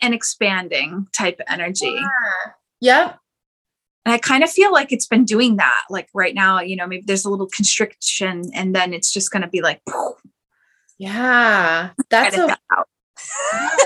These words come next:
Speaker 2: that's a great way to explain it too, 'cause there's some days where I feel, like, not magical even a little bit. And
Speaker 1: Yeah.
Speaker 2: then other days where I'm like, "I am literally magic."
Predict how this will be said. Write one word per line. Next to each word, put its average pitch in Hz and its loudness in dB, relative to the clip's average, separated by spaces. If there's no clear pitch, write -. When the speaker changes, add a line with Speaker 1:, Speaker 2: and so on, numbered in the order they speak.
Speaker 2:
that's - 2
a - -2
great 466 0
way 202 4
to 170 4
explain 196 -2
it 127 -2
too, 247 0
'cause 208 -4
there's 302 2
some 233 4
days 196 2
where 175 4
I 156 6
feel, 151 4
like, 123 2
not 147 -4
magical 127 -2
even 123 -10
a - -10
little - -10
bit. - -6
And - 0
Speaker 1:
Yeah. 180 2
Speaker 2:
then 165 -2
other 185 -12
days 156 -6
where 175 -4
I'm 165 -6
like, 170 -6
"I 214 -4
am 277 -8
literally 185 -4
magic." - -6